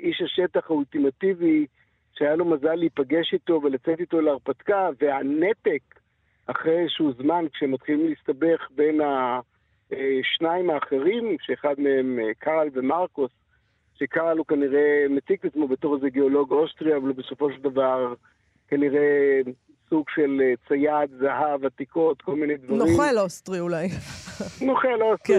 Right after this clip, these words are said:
Speaker 2: כן.
Speaker 1: כן, והם, והם, והם נעלמים בג'ונגל, זאת אומרת, הם שניים שכנראה, אה, או שניצודו, או שנדחפו, שסתם הלכו לאיבוד, סביר להניח שהייתה להם איזו תקלה מאוד מאוד קשה.
Speaker 2: אז אני רוצה בסוגריים רק ל-, לעצור אותך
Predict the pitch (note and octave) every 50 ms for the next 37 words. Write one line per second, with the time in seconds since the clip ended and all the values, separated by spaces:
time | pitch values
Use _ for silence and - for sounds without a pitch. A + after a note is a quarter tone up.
0 | F3+ F3 F#3+ G3 G3+ G3+ F#3+ E3+ D#3 F3+ F#3 G3 F#3+ - D#3 E3+ F#3+ G#3+ A3+ F3
1 | F#3+ G3+ A3 A3+ A3+ G#3+ G#3 G#3+ A3 G#3 G3+ G3 F3 C4+ C#4 A#3 F#3 D3 C3+ C3+
2 | D3 C#3 - D#3+ D#3+ D#3+ D#3 C3+ E3 F#3 F3+ - - F3 F3+ F#3 F#3+ F#3+ F#3+ F#3+
3 | F#3+ - - E3+ - - D#3+ D#3 D#3 D3 D#3 D#3+ E3+ F3 F3 E3+ E3+ E3+ E3 D#3+
4 | D3 C#3 C3+ C#3+ C#3+ C#3+ C#3 C3+ C3+ C#3 C3 - - D#3+ - - E3+ D#3 D3 -
5 | - - G3 G3 F3 D#3+ D#3+ E3+ E3 E3 D#3+ D#3 D#3 D3 C#3+ - D#3+ D3+ D3 -
6 | - - D#3 - _ - F#3+ G3 G3 F#3 F3 - _ _ _ _ _ _ _ _
7 | _ - - D#3 D3 - - - G3 G3 G#3 G#3 F#3+ - - F#3 F3+ F3 E3+ D#3+
8 | D3+ D3 F3+ G3+ G#3+ G3 - - F3 E3 F#3+ F#3+ F#3+ F3+ F3 E3+ D#3 - E3 D#3+
9 | - E3 D3+ D3 D3 D3 D3 C#3+ C#3 C#3+ C3 - C#3 - C#3+ C#3 C#3 C3 B2+ C3
10 | C3 B2 A#2+ A#2+ A#2+ - - A#2 - - - - - - G3+ - G#3 G#3 A3 A#3
11 | A#3+ A#3 G#3 A3 - F4 G#4 C5 C#5+ C5 G4+ D4+ - - B3+ A3 G#3 G#3+ B3 D#4
12 | G4 G#4+ F4+ D#4 - - A#3 G#3 G#3 G#3 G3 G3 F#3 F3+ F#3 - E4+ F#4+ G#4+ G#4+
13 | - - -